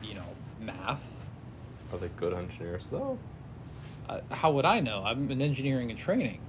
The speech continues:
Speaker 1: What makes a good engineer? Someone that's, you know, made it to the engineering level? I, I guess we should define what makes an engineer. Someone who has an engineering job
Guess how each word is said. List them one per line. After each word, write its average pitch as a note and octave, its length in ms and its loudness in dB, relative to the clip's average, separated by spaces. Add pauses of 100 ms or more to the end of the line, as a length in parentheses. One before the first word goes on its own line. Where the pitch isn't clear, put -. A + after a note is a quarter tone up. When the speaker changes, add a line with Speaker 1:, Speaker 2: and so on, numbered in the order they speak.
(260)
Speaker 1:
What C#3+ 120 4
makes D3 280 2
a C3+ 40 0
good C#3 180 2
engineer? A#2 560 0 (640)
Someone D3 360 2
that's, B2+ 400 0 (320)
you C3+ 140 4
know, G#2+ 220 0 (380)
made A#2+ 360 4
it G#3 120 4
to G#3 100 0
the G3 140 4
engineering G3 520 4
level? A3+ 560 4 (1160)
I, - 240 0
I C#3+ 40 4
guess D#3 200 2
we F3 60 0
should C#3+ 240 -2
define C3+ 460 6
what D3+ 140 4
makes D3 280 2
an C3+ 80 6
engineer. A#2+ 500 2
Someone B2 340 2
who B2 180 2
has A#2 160 4
an A2 100 -6
engineering A#2+ 600 -2
job C#3 600 4